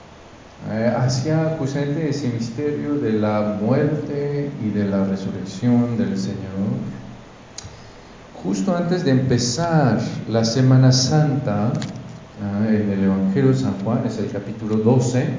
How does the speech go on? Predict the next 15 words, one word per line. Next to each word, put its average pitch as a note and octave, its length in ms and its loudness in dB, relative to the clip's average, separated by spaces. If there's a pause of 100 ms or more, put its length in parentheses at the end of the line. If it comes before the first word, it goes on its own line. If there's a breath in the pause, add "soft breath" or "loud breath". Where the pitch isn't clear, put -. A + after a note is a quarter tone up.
(1200)
eh, B2+ 120 4 (120)
perdón, B2+ 440 4
el B2 60 0
capítulo B2 360 4
once, C#3+ 440 4 (420)
el G#2+ 120 -4
capítulo A#2 480 0
doce B2+ 480 4
ya A2+ 120 0
empieza E3+ 540 -2
la A#2+ 120 0
Semana G#2 420 -2
Santa G2 400 -6
en G2+ 160 -6
San F#2 180 -8